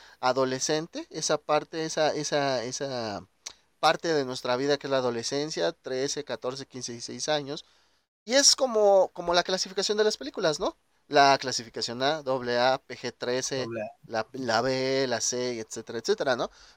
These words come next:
Speaker 1: Por así decirlo, ¿no? Vamos a suponer, para que sea un poquito más fácil de entender este pedo.
Speaker 2: Ajá.
Speaker 1: Entonces, anime shonen es la demografía, o sea, la edad,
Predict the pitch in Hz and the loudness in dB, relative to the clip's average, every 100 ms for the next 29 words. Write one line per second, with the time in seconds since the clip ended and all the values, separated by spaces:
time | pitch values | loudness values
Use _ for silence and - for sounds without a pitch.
0 | - 392 311 302 254 214 160 131 139 175 | -2 0 0 0 0 0 2 4 4 4
1 | 165 170 120 - - 123 117 - 123 143 | 2 0 -6 -6 -6 -6 -4 -4 -4 -2
2 | 180 185 202 - - 170 160 160 160 151 | -4 -2 -6 -6 -4 0 0 0 -2 -4
3 | 131 117 107 104 107 - 127 202 143 - | -6 -8 -10 -10 -12 -14 -8 -6 -6 -8
4 | _ _ _ _ _ _ _ _ _ _ | _ _ _ _ _ _ _ _ _ _
5 | _ - 180 220 226 220 208 - - 202 | _ -6 -2 0 0 0 -6 -8 0 0
6 | 226 202 170 233 247 269 294 _ _ _ | 2 2 2 2 2 -2 -6 _ _ _
7 | _ _ _ _ _ _ - 143 156 151 | _ _ _ _ _ _ -4 0 6 6
8 | 139 135 143 151 151 202 226 - 110 131 | 6 2 6 6 4 2 2 0 -2 -2
9 | 131 131 127 151 254 | 0 -2 4 8 6